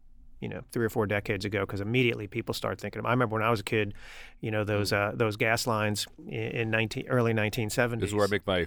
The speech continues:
Speaker 2: they had gas
Speaker 1: Ex-,
Speaker 2: lines back
Speaker 1: exact-,
Speaker 2: then. It
Speaker 1: they
Speaker 2: wasn't
Speaker 1: had
Speaker 2: just a
Speaker 1: gas
Speaker 2: cart and
Speaker 1: lines.
Speaker 2: buggy with a, with a horse,
Speaker 1: They
Speaker 2: but
Speaker 1: had
Speaker 2: anyway,
Speaker 1: gas
Speaker 2: yeah.
Speaker 1: lines. Yep,
Speaker 2: Mm-hmm.
Speaker 1: we actually had gas lines, and, uh, you know, I, I don't know,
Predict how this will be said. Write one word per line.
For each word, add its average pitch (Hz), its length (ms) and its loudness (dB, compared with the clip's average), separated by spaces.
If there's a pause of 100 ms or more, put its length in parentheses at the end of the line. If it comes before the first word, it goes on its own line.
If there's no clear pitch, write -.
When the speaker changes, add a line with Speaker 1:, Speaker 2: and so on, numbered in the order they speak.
(140)
Speaker 2:
they 90 100 0
had 92 200 4
gas 90 220 2
Speaker 1:
Ex-, - 60 -8
Speaker 2:
lines 107 180 -2
back 107 180 6
Speaker 1:
exact-, 123 80 0
Speaker 2:
then. 107 60 2
It - 20 2
Speaker 1:
they 104 80 2
Speaker 2:
wasn't 101 300 4
Speaker 1:
had - 80 0
Speaker 2:
just 113 100 -4
a 117 60 0
Speaker 1:
gas 123 140 -2
Speaker 2:
cart 104 200 6
and - 20 -
Speaker 1:
lines. 98 80 -4
Speaker 2:
buggy 104 280 2
with 92 200 0
a, 85 60 2
with 87 100 0
a 85 80 2
horse, 98 340 2
Speaker 1:
They 117 120 0
Speaker 2:
but 110 100 2
Speaker 1:
had 117 80 2
Speaker 2:
anyway, - 120 0
Speaker 1:
gas 120 300 2
Speaker 2:
yeah. 120 80 0
Speaker 1:
lines. 101 200 -2
Yep, 117 100 4
Speaker 2:
Mm-hmm. 123 80 -4
Speaker 1:
we 110 100 2
actually 110 360 0
had 113 240 2
gas 113 260 0
lines, 113 400 0
and, 104 320 -2
uh, 101 280 0 (520)
you 120 80 0
know, 110 180 2
I, 113 240 2
I 120 120 2
don't 120 380 0
know, 113 400 2